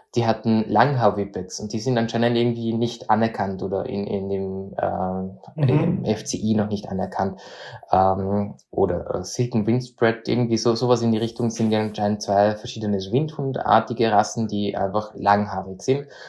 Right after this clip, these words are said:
Speaker 1: und gibt's ihn gestromt und ich hab gesagt, "Boah, das ist voll cool und es sieht voll gut aus." Ähm, und die harmonieren so gut, also die haben zwei Hunde und sind eben ein Paar, also jeweils einer passt auf den einen Hund auf und die haben sich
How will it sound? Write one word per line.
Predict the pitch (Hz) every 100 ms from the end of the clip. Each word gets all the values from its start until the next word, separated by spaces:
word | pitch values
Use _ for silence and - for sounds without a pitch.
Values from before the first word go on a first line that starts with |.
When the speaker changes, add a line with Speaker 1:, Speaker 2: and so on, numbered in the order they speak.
| -
Speaker 1:
und | 120
gibt's | 127 123 98
ihn | 92
gestromt | 92 - 101 117 127 101
und | 98
ich | -
hab | 104
gesagt, | - 104
"Boah, | 117
das | 107 - -
ist | 107 -
voll | 113 117 -
cool | 151 190 104
und | 104
es | -
sieht | - - 110 -
voll | 107 107
gut | 135 147
aus." | 175 175 - - - - _ 113
Ähm, | 107 104 107 -
und | 117 110 -
die | 120
harmonieren | 127 131 127 131 160 202
so | 202 160
gut, | 175 165
also | 104 104
die | 110
haben | 104 104
zwei | 104 104
Hunde | 131 160 277 311
und | 117
sind | - 107
eben | 101 92
ein | 95
Paar, | - 151 226 - _ -
also | 104 107 - -
jeweils | 113 110 107 107
einer | 101 104
passt | 98 -
auf | -
den | 95 98
einen | 95 98
Hund | 120 131
auf | 131
und | 113
die | 120 131
haben | 131
sich | 127